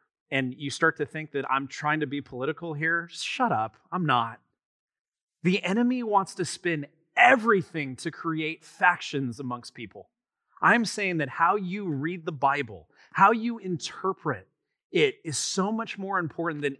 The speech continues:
even who you vote for. Dang, I just said that. Because people, we get the Bible to say whatever our sinful hearts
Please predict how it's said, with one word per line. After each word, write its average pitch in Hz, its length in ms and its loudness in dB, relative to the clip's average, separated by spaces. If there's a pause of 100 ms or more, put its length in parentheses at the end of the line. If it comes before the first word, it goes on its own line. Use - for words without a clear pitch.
even 190 540 -4 (260)
who 185 560 0 (180)
you 151 260 -2
vote 151 400 2
for. 107 440 -6 (680)
Dang, 120 380 2 (480)
I - 80 -12
just - 220 -10
said 117 220 -12
that. - 240 -14 (1400)
Because 151 260 -2
people, 196 640 -8 (160)
we 180 540 -4 (100)
get 170 260 -4
the 139 60 -8
Bible 151 460 -8
to 135 100 -14
say - 380 -12
whatever 135 560 -6
our 120 200 -4
sinful 143 840 -10
hearts 127 440 -2